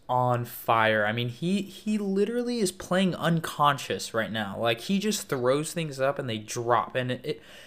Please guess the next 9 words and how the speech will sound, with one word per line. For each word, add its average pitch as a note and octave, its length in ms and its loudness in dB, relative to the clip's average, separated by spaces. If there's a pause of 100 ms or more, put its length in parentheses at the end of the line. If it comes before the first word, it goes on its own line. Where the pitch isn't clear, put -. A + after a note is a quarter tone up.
(180)
it's F3+ 220 6
so D#3 340 4
fun C#3 320 -2
to B2+ 140 -6
watch, A2 400 2
and A#2 460 -4
he's D#3+ 500 -4
really C3 680 -4
just, B2 400 -6